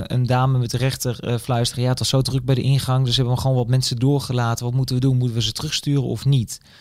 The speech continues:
Dat waren de broers Lensen, komen we zo meteen even op terug. Maar dat was iedereen die in die zaal aanwezig was werkelijk. Eh, en vanuit China, dat moest even gecontroleerd worden,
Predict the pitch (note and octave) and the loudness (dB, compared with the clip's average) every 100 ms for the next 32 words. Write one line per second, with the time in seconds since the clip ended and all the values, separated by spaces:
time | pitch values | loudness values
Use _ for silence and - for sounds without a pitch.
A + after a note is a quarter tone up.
0 | _ - A2+ A#2 A#2 A2+ A2+ A#2+ A2+ A2 | _ -8 -2 0 0 0 0 0 0 2
1 | A2+ C3+ - A#2 - - A#2+ A2+ A#2 B2+ | 2 2 0 -4 -6 -6 -2 0 0 0
2 | C3 A2+ G#2+ - A2 - - - C#3 G3 | 0 0 -4 -6 -8 -10 -20 -2 0 2
3 | F#3+ - - B3 A3+ D3 C#3 G#3+ C4+ - | 0 -4 -2 0 2 2 2 0 -2 -4
4 | D#3 C#3+ E3+ D3 D3 D#3 A#2 D3 A3 D#3+ | -2 2 2 2 2 0 0 -2 -4 -6
5 | C3 A#2 A#2 A2+ A2+ A2 - B2+ A#2+ A#2 | -6 -4 -4 -4 -4 -6 -4 -2 -2 -2
6 | - B2 A2+ C3 B2+ - D3+ D3 C#3 - | -4 -2 -2 0 0 0 2 2 2 -2
7 | - C3 C3 B2+ - C3 C3+ C3+ B2+ B2 | -4 -2 0 0 0 0 2 2 2 0
8 | A#2+ | 0